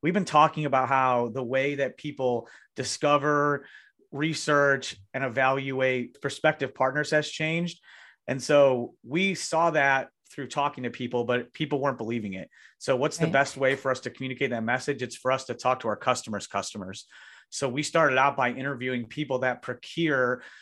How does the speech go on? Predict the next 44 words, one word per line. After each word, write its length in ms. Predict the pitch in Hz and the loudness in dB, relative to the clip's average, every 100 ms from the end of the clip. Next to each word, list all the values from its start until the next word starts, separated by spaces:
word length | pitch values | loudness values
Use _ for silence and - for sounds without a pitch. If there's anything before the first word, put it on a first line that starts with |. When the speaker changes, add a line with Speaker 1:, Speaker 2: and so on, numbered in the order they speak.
| _ _ _ | _ _ _
Speaker 1:
A 120 | 139 | 0
E 240 | 151 147 147 | 2 0 -2
C 220 | 143 143 | -4 -6
services 680 | 120 - 131 113 - 98 101 | -6 -4 -4 -4 -6 -8 -6
and 100 | 113 | -4
asking 360 | 117 - 113 | -4 -4 -6
them, 320 | 113 107 104 107 | -2 -2 -4 -10
"Do 80 | - | -8
you 100 | 127 | -6
perform 360 | 127 127 135 135 | -6 -4 -4 -2
your 100 | 139 | -2
own 100 | 139 | 0
research? 540 | 151 147 113 98 - | -2 -2 -4 -4 -8
Do 100 | - | -10
you 140 | 123 131 | -8 -2
buy 280 | 131 135 135 | 0 2 0
online?" 560 | 135 139 131 113 98 90 | 0 2 4 2 -2 4
All 200 | 147 151 | 6 6
those 200 | 147 - | 4 2
type 220 | 135 123 | 0 0
of 100 | 117 | -4
things. 460 | 139 123 110 117 - - - - | -2 -2 -2 -10 -16 -20 -10 4
Then 160 | 156 175 | 6 6
Speaker 2:
Right. 40 | |
Speaker 1:
we 80 | 165 | 6
realized 320 | 151 151 143 | 6 6 6
that's 140 | 143 131 | 4 2
a 60 | |
really 200 | 117 131 | 2 0
boring 300 | 139 135 147 | 2 0 0
podcast. 640 | 131 110 104 120 127 165 - - - | 2 0 2 0 0 -2 -12 -20 -12
So 280 | - 143 139 | 0 4 4
we 140 | 135 131 | 2 -2
focused 520 | - 143 139 156 - | 2 0 2 -2 0
on 440 | 139 131 127 120 107 | 0 2 0 -4 -4
leaders 420 | 147 165 151 135 | 0 2 2 0
in 100 | 131 | -4
the 100 | 123 | -6
space 480 | - 127 127 127 - | -4 0 0 -2 -4
and 140 | 135 127 | -4 0
also 400 | 131 135 135 131 | 4 4 4 2
that 200 | 127 117 | 0 0
same 380 | - 131 131 120 | -2 -2 -2 -6
trend. 460 | - 123 110 98 | 0 2 2 -2